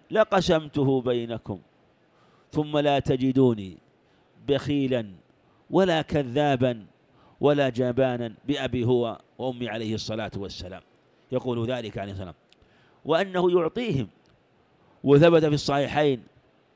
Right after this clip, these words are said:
أنه عليه الصلاة والسلام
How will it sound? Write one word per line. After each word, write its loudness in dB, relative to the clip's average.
أنه 0
عليه -2
الصلاة -4
والسلام -2